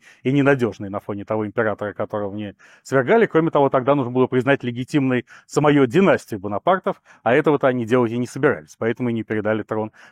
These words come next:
Наполеону второму тоже. Во Франции была основана династия Бурбонов и король Людовик восемнадцатый. Так что именно двадцать второго июня начался самый неудачный поход, самая неудачная война в истории Наполеона Бонапарта.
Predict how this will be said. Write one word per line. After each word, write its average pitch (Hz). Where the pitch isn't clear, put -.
Наполеону 113
второму 113
тоже. 98
Во 110
Франции 135
была 120
основана 113
династия 113
Бурбонов 110
и 113
король 110
Людовик 113
восемнадцатый. 113
Так 110
что -
именно 156
двадцать 131
второго 120
июня 214
начался 139
самый 165
неудачный 127
поход, 143
самая 113
неудачная 107
война 107
в 117
истории 110
Наполеона 107
Бонапарта. 110